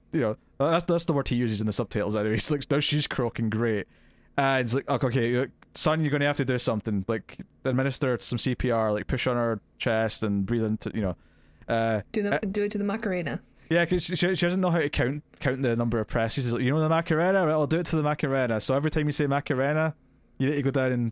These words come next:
Speaker 1: give her another breath. Sure enough, it eventually resuscitates this woman. And I do think this is an important step. It's like he's taught her how to save a life when all she's done all
Speaker 2: Is
Speaker 1: movie.
Speaker 2: murder.
Speaker 1: Yeah.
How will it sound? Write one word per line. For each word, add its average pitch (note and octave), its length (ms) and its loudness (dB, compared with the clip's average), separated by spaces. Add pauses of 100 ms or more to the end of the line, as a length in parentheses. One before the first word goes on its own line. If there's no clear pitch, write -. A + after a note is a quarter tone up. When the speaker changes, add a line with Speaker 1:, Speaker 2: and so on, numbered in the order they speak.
(140)
Speaker 1:
give B2 120 0
her B2+ 60 0
another A#2 240 0
breath. G#2+ 480 -2 (320)
Sure A#3+ 280 2
enough, A#3 240 0
it C#3+ 100 2
eventually C#3+ 440 0
resuscitates A#2+ 540 -2
this - 180 -4
woman. A2 360 0 (400)
And B2 200 0
I E3 80 2
do G3+ 120 2
think A#3 120 2
this F#3+ 140 -2
is E3+ 60 0
an D#3+ 80 0
important D#3 320 0
step. E3 280 0
It's C3 120 -2
like C3 140 -2
he's C3+ 280 -2
taught C#3+ 320 0
her D#3 60 0
how C3 120 0
to G2 100 -2
save C3+ 300 0
a A2 60 0
life F2 280 -2
when A#2 100 -2
all D3 220 2
she's C#3 280 0
done G#2+ 420 0 (1000)
all C3+ 140 2
Speaker 2:
Is - 40 0
Speaker 1:
movie. A#2 360 2
Speaker 2:
murder. D#3 200 -2 (420)
Speaker 1:
Yeah. G#2+ 280 0